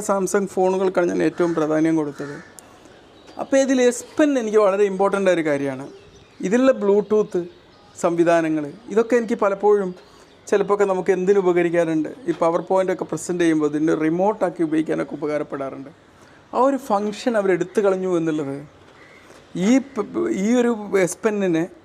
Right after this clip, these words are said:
നമ്മളെ മറ്റ് ഇപ്പോൾ ഫോൾഡിൻ്റെ ഒക്കെ കൂടെയുള്ള എസ് പെന്നിൻ്റെ രൂപത്തിലേക്ക് മാറ്റി എന്നുള്ളത്.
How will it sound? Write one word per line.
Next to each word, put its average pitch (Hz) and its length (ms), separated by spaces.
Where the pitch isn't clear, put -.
നമ്മളെ 170 300
മറ്റ് 170 220
ഇപ്പോൾ 180 220
ഫോൾഡിൻ്റെ 185 460
ഒക്കെ 185 160
കൂടെയുള്ള 180 320
എസ് - 120
പെന്നിൻ്റെ 202 380
രൂപത്തിലേക്ക് 175 480
മാറ്റി 165 380
എന്നുള്ളത്. 143 360